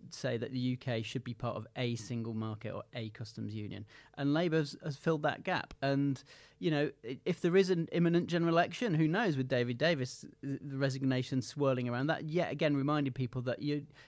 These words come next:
you've got a hung parliament, it's, it's relatively easy to get a new general election or call a general election if there's a crisis. And if you're gonna have a general election, you've gotta have a policy.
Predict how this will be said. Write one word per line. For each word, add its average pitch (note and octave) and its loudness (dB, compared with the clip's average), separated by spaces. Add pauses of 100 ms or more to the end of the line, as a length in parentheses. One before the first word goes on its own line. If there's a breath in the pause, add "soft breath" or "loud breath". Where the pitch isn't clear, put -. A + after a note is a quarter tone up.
you've D3 -2
got - -4
a - -4
hung G#3 -2
parliament, C#3 2
it's, - -10 (100)
it's - -6 (200)
relatively F3+ 0
easy D#3 0
to - -8
get C3+ 0
a C3+ -4
new B2+ 0
general B2+ -2
election A#2+ -6
or B2+ -4
call D3 -2
a A#2 -4
general A#2 -4
election A2+ -8
if C#3 -4
there's C#3 -4
a - -16
crisis. G3+ -8 (280 loud breath)
And D#3+ -2
if E3+ -4
you're F3 -2
gonna G#3+ 0
have G3+ -2
a - -8
general F3 -2
election, F3 -4
you've D3 -2
gotta D#3+ 0
have D3+ -2
a C#3+ -10
policy. D3 -6